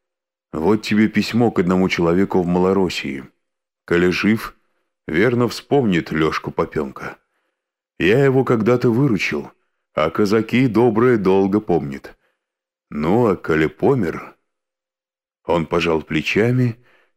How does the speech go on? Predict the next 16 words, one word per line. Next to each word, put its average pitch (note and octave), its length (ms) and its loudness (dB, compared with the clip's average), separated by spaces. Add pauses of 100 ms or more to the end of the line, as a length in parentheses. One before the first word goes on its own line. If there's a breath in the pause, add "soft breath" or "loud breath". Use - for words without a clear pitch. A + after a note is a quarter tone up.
(160)
и F#2+ 120 0
Дмитрий A#2+ 460 2
договорил G2+ 560 4
за G2 180 0
него F#2 440 2
универсальную D#2 920 0
максиму G2 600 -4
того E2 340 -2
времени — C2+ 720 -4 (340)
дававшую C#3+ 580 2
нашим G2+ 460 2
предкам G2+ 580 0
утешение F2+ 760 0
в D#2 100 -4
любой D2+ 400 0
ситуации. C2+ 880 -8